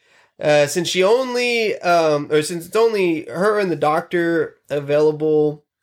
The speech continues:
um, for the viruses to be feeding on right now,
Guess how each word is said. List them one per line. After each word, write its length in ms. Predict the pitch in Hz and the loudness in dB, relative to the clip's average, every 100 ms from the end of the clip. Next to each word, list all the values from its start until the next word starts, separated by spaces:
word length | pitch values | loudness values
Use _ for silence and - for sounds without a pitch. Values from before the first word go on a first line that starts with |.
| _ | _
um, 580 | 139 139 135 147 131 - | -4 -2 -4 -6 -12 -18
for 120 | - 143 | -8 -6
the 80 | 135 | -4
viruses 520 | 147 143 147 151 139 | -2 -2 -2 -6 -8
to 360 | - 139 139 135 - | -10 -12 -12 -14 -12
be 140 | 143 | -12
feeding 440 | 127 170 170 175 165 | -8 -4 0 0 2
on 180 | 170 | 2
right 180 | 170 165 | 2 0
now, 340 | 156 156 170 | 0 0 -2